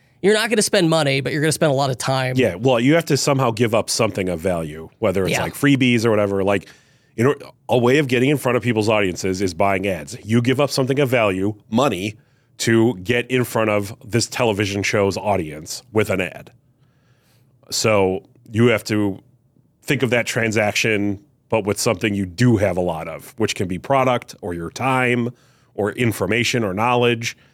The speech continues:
Speaker 2: and then offer that up to someone else's audience so you can get access to them.
Speaker 1: Now, I would assume you'd wanna start with, like, you have at least built a little bit of your own audience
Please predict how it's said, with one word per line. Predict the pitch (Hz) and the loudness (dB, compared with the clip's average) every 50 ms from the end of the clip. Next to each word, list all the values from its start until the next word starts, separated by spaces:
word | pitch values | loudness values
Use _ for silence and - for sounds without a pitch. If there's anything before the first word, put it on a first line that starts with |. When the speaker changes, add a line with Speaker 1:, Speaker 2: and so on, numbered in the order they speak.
| _ _ _ _ _ - | _ _ _ _ _ -4
Speaker 2:
and | 107 104 101 | -2 0 2
then | 107 104 101 - - | 2 0 0 -2 -2
offer | 113 117 120 110 - 127 110 | 0 0 0 2 0 0 0
that | 104 110 110 113 - - | 2 0 0 0 0 0
up | 127 117 104 - - - _ _ _ _ _ | 0 0 0 -2 -6 -18 _ _ _ _ _
to | - 135 120 | -2 0 0
someone | 107 - - 110 107 107 101 | 0 0 0 0 0 0 0
else's | 101 101 98 - - 95 104 | 0 0 -2 -2 -2 -4 -2
audience | 107 104 101 101 92 85 82 85 - - - - - _ _ _ _ _ | 0 0 0 0 0 -4 -6 -6 -8 -8 -8 -8 -12 _ _ _ _ _
so | _ - 127 110 | _ -2 0 0
you | 98 95 101 | 0 0 -2
can | - 107 95 92 | -2 -2 -4 -4
get | 85 92 85 | -4 -4 -6
access | 85 85 82 - - 87 87 - | -6 -8 -8 -10 -12 -12 -12 -14
to | - - | -14 -14
them. | 87 82 - - - _ _ _ _ _ _ _ _ - | -16 -18 -18 -18 -20 _ _ _ _ _ _ _ _ -4
Speaker 1:
Now, | 170 165 160 156 | -2 0 0 0
I | 156 | 0
would | 160 165 143 - - _ _ | -2 -2 -4 -6 -12 _ _
assume | - 175 - - 254 226 | -4 -2 -2 -2 -4 -4
you'd | 226 196 165 | -4 -2 -2
wanna | 165 165 156 147 | 0 0 -2 -2
start | - - 156 151 143 | 0 0 0 0 0
with, | 156 139 | -2 -2
like, | 139 139 135 131 | -2 -2 -2 -2
you | - 165 151 | 0 0 0
have | 165 139 | 0 0
at | 151 - | -2 -4
least | 127 165 156 - - | -4 -4 -4 -4 -2
built | 160 147 139 117 | -2 -4 -2 -2
a | 131 | -2
little | 135 139 151 143 143 | -2 -2 -2 -4 -2
bit | 127 143 135 | -4 -2 -4
of | 135 120 | -2 -2
your | 123 135 - | -4 -4 -2
own | - 139 143 135 127 | 0 0 0 0 0
audience | 127 139 147 147 - - - 156 - - - | -2 -2 -4 -4 -6 -6 -6 -6 -6 -8 -8